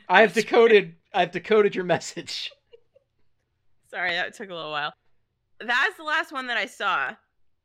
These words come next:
Speaker 2: And I remember a couple of years ago, wherever it was, when all of, like, the, um,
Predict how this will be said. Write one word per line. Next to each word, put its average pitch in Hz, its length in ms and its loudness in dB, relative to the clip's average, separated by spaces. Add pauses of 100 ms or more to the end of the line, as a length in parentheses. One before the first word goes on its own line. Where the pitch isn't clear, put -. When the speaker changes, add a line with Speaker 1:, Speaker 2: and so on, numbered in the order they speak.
(640)
Speaker 2:
And 220 80 -6
I 226 140 0
remember 254 640 -2 (180)
a 277 80 -8
couple 370 360 -12
of 311 80 -12
years 233 280 -6
ago, 175 200 -8
wherever 165 360 -6
it - 80 -14
was, 147 300 -10 (380)
when 214 160 -8
all 208 240 -4
of, 226 160 -6
like, 185 260 -6
the, 170 480 -2
um, 156 520 -4